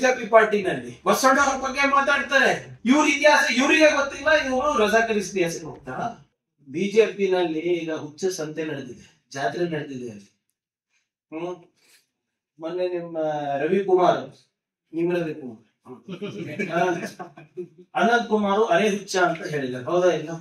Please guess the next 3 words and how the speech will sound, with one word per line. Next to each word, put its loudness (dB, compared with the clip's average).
ಸದಾನಂದ 6
ಗೌಡ್ರು 2
ಅದೇನೋ 0